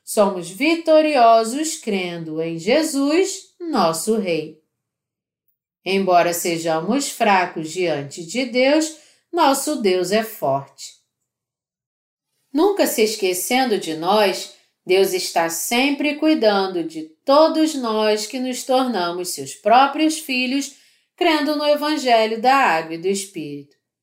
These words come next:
Portanto, devemos confiar em Jesus Cristo, nosso Deus, e olhar sempre para o Senhor Jesus com esta fé.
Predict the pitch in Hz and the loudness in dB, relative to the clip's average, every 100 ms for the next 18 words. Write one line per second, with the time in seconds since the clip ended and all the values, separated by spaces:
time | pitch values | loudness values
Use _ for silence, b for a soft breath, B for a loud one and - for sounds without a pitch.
0 | _ _ _ _ _ _ _ - 339 370 | _ _ _ _ _ _ _ 2 4 4
1 | 370 294 269 254 285 285 294 - 349 285 | 2 2 4 2 -2 -4 -4 2 2 2
2 | 285 262 277 - 294 285 - 302 220 185 | 0 0 -2 -2 -2 -2 0 2 4 4
3 | 170 160 - 247 294 311 349 - 247 233 | 0 -6 0 0 2 2 0 -2 -4 -2
4 | 220 214 226 208 139 143 - 254 226 247 | -2 -4 -6 -6 -6 -8 -6 -4 2 2
5 | 277 294 - b b 160 165 160 175 269 | 2 -2 -8 b b -6 -2 0 2 2
6 | 349 - 302 285 277 320 320 311 320 311 | 2 -4 -2 -2 0 -2 0 0 0 -2
7 | 349 311 247 233 240 294 233 202 208 214 | -2 -2 0 -2 -2 -2 -2 -2 -2 -2
8 | - - 311 226 165 165 208 202 - 147 | -6 0 0 2 -2 -4 -4 -4 -6 -12
9 | 131 | -12